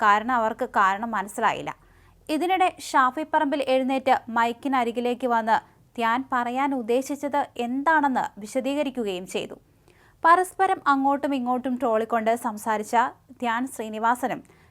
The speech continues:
ഷാഫി പറമ്പിലും ഉദ്ഘാടന വേദിയിൽ അങ്ങനെ ചിരി പടർത്തുകയായിരുന്നു. ഷാഫി പറമ്പിലിന്റെ പഴയ വൈറൽ വീഡിയോയെക്കുറിച്ച് ധ്യാൻ സംസാരിച്ചപ്പോൾ മറുപടിയുമായി എം എൽ എ ഉടനെത്തി.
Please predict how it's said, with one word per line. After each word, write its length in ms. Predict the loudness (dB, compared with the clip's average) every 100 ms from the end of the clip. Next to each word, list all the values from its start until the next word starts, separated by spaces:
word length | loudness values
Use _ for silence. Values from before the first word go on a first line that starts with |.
| -2
ഷാഫി 320 | 4 4 4 2
പറമ്പിലും 460 | 2 2 2 -2 -2 -8 _ -8
ഉദ്ഘാടന 440 | -6 0 0 2 0
വേദിയിൽ 400 | 0 -2 -2 -2 -4 -6 -6
അങ്ങനെ 260 | -4 -6 -8 -12
ചിരി 260 | -6 -4 -4 -2
പടർത്തുകയായിരുന്നു. 800 | -2 -4 -4 -4 -2 -4 -6 -16 _ _ _ -20 _ _ 0
ഷാഫി 320 | 4 4 2 2
പറമ്പിലിന്റെ 460 | 2 2 -2 -4 -2 0
പഴയ 320 | 0 2 -2 -2 4
വൈറൽ 300 | 4 4 2 -4
വീഡിയോയെക്കുറിച്ച് 760 | -2 0 0 0 -2 -2 0 0 0 -8
ധ്യാൻ 220 | -4 -2 -4 -4
സംസാരിച്ചപ്പോൾ 720 | -4 0 0 0 -2 2 2 -2 -14 -18 0 2
മറുപടിയുമായി 680 | 2 2 0 2 4 4 2 -4 -4
എം 80 | -2 -2
എൽ 80 | -2
എ 20 | -4 -8
ഉടനെത്തി. 420 | -4 -4 -4 -10